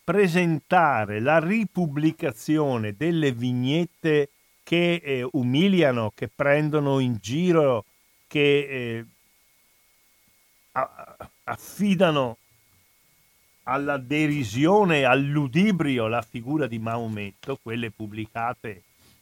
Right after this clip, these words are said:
anni fa da Charlie Hebdo e quelle a cui fece seguito poi l'irruzione con l'assassinio di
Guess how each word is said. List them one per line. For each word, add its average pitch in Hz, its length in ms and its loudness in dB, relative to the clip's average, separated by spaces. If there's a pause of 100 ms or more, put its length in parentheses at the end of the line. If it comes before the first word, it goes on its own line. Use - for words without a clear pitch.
(200)
anni 135 320 0
fa 117 400 -2 (480)
da 131 180 0
Charlie 131 460 -2
Hebdo 127 500 -2 (380)
e 123 140 -10
quelle 143 360 0
a 113 100 -4
cui 143 280 -4 (480)
fece 151 340 -6
seguito 135 600 -4
poi 127 440 -4 (2000)
l'irruzione 147 1080 2
con 117 200 -6
l'assassinio 131 800 -8
di 104 320 -10